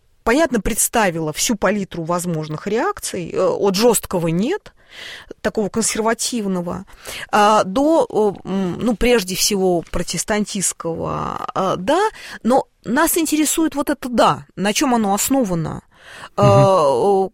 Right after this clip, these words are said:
Speaker 1: м, как принимать, э,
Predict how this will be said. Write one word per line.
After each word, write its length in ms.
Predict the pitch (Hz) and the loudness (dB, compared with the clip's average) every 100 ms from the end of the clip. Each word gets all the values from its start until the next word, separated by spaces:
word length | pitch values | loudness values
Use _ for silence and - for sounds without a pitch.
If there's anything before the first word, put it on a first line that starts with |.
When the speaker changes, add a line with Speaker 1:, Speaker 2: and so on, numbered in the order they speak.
| - | -8
Speaker 1:
м, 280 | - 151 - | -6 -6 -2
как 300 | - 269 - - | 0 0 -2 -2
принимать, 840 | 262 247 240 233 240 240 - - - | 2 4 4 2 0 -2 -4 -6 -2
э, 1040 | 196 196 185 180 175 170 160 - - - | 0 2 2 0 0 0 -2 -4 -4 -4